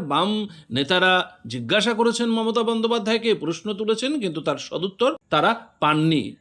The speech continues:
আসলে তিনি যেটা ভেবেছিলেন যে সিপিআইএম নেতা মন্ত্রীদের এর থেকে দোষী সাব্যস্ত করা যাবে, সেটা রিপোর্টে উঠে আসেনি বলেই তা প্রকাশ করা হচ্ছে না বলেই অভিমত বাম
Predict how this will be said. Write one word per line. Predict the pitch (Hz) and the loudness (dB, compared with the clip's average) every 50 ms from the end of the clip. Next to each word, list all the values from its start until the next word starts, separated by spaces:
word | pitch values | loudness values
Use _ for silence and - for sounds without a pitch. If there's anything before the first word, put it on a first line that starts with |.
| _ _ - - - | _ _ -14 -6 -2
আসলে | - 190 269 285 285 | 0 2 4 4 4
তিনি | 247 226 262 262 285 | 4 4 4 4 4
যেটা | 226 269 262 285 247 | 4 4 2 2 2
ভেবেছিলেন | 185 196 220 277 220 247 240 180 147 143 165 | 2 2 2 2 2 2 2 4 2 2 2
যে | 185 208 | 2 0
সিপিআইএম | 196 - - 208 196 208 254 277 277 277 269 269 254 233 | 0 -2 -4 -4 -2 -2 0 2 2 4 4 2 2 2
নেতা | 190 170 185 185 254 226 | 2 0 2 2 2 2
মন্ত্রীদের | 220 220 214 208 - - 226 202 240 262 277 269 - | 2 2 0 0 0 0 0 2 2 2 0 0 0
এর | - 170 170 160 - | 0 0 0 0 -2
থেকে | - 202 202 240 254 254 254 - - - - | -4 -2 0 0 0 0 -2 -8 -18 -8 -2
দোষী | 135 190 208 - - 226 | 2 2 2 2 0 0
সাব্যস্ত | - - 196 175 175 190 175 - - 190 | 0 0 0 0 0 -2 -2 -2 -2 -2
করা | - 156 151 143 139 | 0 2 2 2 2
যাবে, | 135 117 101 101 95 - - _ _ _ | 2 0 -2 -2 -6 -8 -10 _ _ _
সেটা | - - 175 160 196 185 | -12 -10 -6 -4 -2 0
রিপোর্টে | 170 160 156 156 180 185 170 156 185 175 - - | 0 0 0 0 -2 -2 -2 0 -2 -2 -2 -4
উঠে | - 147 147 - 185 170 - - - | -8 -8 -6 -6 -6 -6 -6 -4 -6
আসেনি | 135 151 - - 175 165 170 170 160 | -6 -6 -4 -4 -4 -2 -2 -2 0
বলেই | 143 160 196 202 175 139 131 151 - - - _ _ | 0 2 2 2 2 0 -2 -4 -8 -12 -18 _ _
তা | - 143 139 135 127 - - - - | -2 0 0 0 -2 -4 -12 -10 -6
প্রকাশ | - 170 170 - 202 202 196 - - - - | -4 -2 0 0 0 0 -2 -4 -8 -8 -2
করা | - 170 170 170 147 - - | 0 2 4 4 2 2 0
হচ্ছে | - 147 147 - - - 165 | -2 -6 -6 -4 -2 -2 0
না | 151 151 147 | 0 0 0
বলেই | 135 143 151 185 202 202 - | 0 0 2 2 0 0 -2
অভিমত | - 131 131 147 151 156 202 220 - - _ - | -2 0 2 2 2 2 0 -2 -4 -10 _ -6
বাম | - - 147 143 | -2 0 2 2